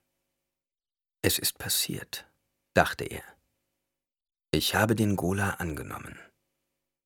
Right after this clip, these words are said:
Dieses Geschöpf der Tleilax war ein Köder, daran war nicht zu zweifeln. Sehr wahrscheinlich spielte die alte Vettel von einer ehrwürdigen Mutter die gleiche Rolle.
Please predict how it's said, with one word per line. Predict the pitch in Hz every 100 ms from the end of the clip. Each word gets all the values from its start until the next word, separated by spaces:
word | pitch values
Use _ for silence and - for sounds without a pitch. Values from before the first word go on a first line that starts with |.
| _ _ _ -
Dieses | 123 127
Geschöpf | 139 - 175 -
der | 143
Tleilax | - 127 120 120 120 139
war |
ein | 104 -
Köder, | - 139 85
daran | 71 85 95
war | 98
nicht | 101 -
zu | 101
zweifeln. | - 107 85 - - - - _ _ _ _ _ -
Sehr | -
wahrscheinlich | 139 - 147 131 117
spielte | - 151 143 113
die | 113
alte | 113 113 107
Vettel | - 120 101
von | - 95
einer | 90 85 -
ehrwürdigen | 110 98 95 95 95
Mutter | 107 92
die | 80
gleiche | 80 90 82 76
Rolle. | 71 71